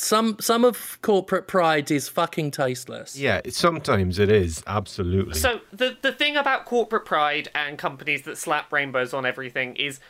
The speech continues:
Speaker 3: some of them do it right. Some of them will
Speaker 2: Yeah.
Speaker 3: do it and they'll donate some of the profits to charity and this, that, and the other. The ones that bother me are the companies like, uh,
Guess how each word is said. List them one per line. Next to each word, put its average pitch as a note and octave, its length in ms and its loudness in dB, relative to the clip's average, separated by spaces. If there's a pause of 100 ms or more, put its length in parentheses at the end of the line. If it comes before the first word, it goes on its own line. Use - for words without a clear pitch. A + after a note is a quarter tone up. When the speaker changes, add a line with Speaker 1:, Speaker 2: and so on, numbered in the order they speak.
Speaker 3:
some D4+ 320 0
of D#4+ 140 -2
them C#4 180 -2
do C4+ 160 -2
it C4 160 -4
right. B2 300 0
Some G3 180 -4
of G#3 80 -4
them G#3 180 -6
will G3 180 0
Speaker 2:
Yeah. - 80 -2
Speaker 3:
do E3+ 180 2
it E3 100 0
and D#3 100 -10
they'll D#3+ 140 0
donate D#3 420 -2
some C3 140 -4
of D#3 60 -4
the A#2+ 60 -4
profits D#3 420 -4
to E3+ 100 -4
charity D3 760 -2
and B2+ 140 -6
this, C3 140 -4
that, C#3 160 -4
and D3 100 -12
the C#3+ 80 0
other. B2+ 240 -2 (300)
The F#3+ 80 -2
ones C4 320 -2
that C4 200 -2
bother G#3 280 0
me A#2 220 -4
are C#3 140 0
the D3+ 80 -16
companies E3 520 -4
like, D3+ 320 -2
uh, D3+ 180 0